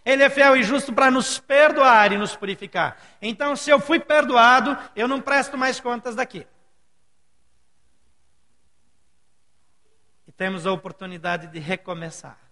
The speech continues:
Para daqui para frente, fazer diferente.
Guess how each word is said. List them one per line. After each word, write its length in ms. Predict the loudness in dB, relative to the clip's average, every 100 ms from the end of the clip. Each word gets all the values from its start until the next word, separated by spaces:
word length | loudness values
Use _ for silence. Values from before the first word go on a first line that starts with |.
| _ _ _ _ _ _ _ _ _ _ _ _ _ _ _
Para 160 | -10 -6
daqui 340 | -6 -8 -16
para 220 | -12 -10
frente, 280 | -10 -14 -18 _ _ _ _ _ _ _ _ _ _ _ -14
fazer 260 | -12 -12
diferente. 460 | -16 _ -20 -20